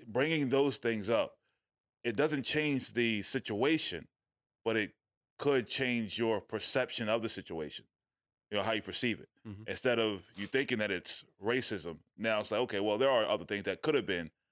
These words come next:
Speaker 1: at play here." Um, but I think too often we jump straight to racism,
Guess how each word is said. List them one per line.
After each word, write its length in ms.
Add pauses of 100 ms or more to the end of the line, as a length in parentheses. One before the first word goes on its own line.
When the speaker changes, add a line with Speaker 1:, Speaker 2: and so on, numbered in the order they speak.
(120)
Speaker 1:
at 160
play 200
here." 260 (500)
Um, 380 (120)
but 80
I 100
think 300
too 220
often 480 (580)
we 160
jump 320
straight 420
to 140
racism, 440